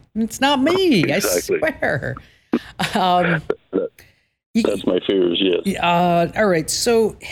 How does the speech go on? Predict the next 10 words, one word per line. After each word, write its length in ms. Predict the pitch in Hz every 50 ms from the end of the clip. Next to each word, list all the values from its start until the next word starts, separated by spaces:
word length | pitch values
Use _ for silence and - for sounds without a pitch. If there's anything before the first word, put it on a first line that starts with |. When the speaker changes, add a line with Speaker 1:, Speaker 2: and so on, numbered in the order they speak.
| - -
Speaker 1:
you've 300 | - 196 220 240 240 220
got 380 | - 208 330 294 208 - - -
two, 680 | - - 240 240 233 233 226 226 220 214 208 180 - - - -
you've 200 | 170 160 165 170
got 280 | - 196 180 165 - 143
t-, 300 | - - - - - -
basically 400 | - 170 156 - - - 147 143
two 360 | - - - - 180 165 160
options. 680 | - - 120 113 - - - - - - - - - - _ _ _ -
Okay. 140 | 113 107